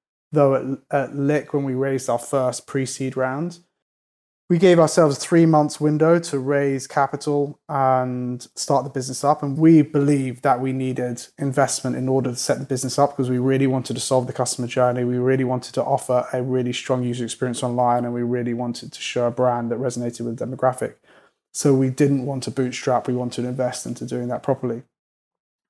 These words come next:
And that first raise was really challenging because we had loads of interest. People really liked the business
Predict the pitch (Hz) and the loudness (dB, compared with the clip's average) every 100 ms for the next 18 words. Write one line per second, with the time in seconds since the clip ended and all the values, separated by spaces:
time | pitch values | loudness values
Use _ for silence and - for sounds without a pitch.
0 | - 160 151 147 139 135 - _ _ _ | -2 2 4 4 2 -2 -6 _ _ _
1 | _ _ - 160 151 - _ _ _ _ | _ _ 4 4 4 -6 _ _ _ _
2 | _ _ - - 165 147 - 147 156 151 | _ _ -14 2 6 6 4 2 4 6
3 | 135 - 117 - 131 160 170 147 - 131 | 4 -2 -8 -4 4 8 8 6 4 2
4 | 123 123 123 123 123 127 123 - 139 131 | 2 0 -6 -6 -6 -8 -10 -2 2 2
5 | 123 120 - 135 123 131 127 139 156 151 | 2 -4 -8 -8 -2 -2 0 2 6 6
6 | 143 131 - 160 156 - 123 - - - | 4 0 -2 -2 -2 -2 -6 -6 -12 -2
7 | 139 127 127 147 143 135 127 - 135 139 | 0 0 2 4 4 4 2 0 -2 -2
8 | 135 127 - | -2 -6 -6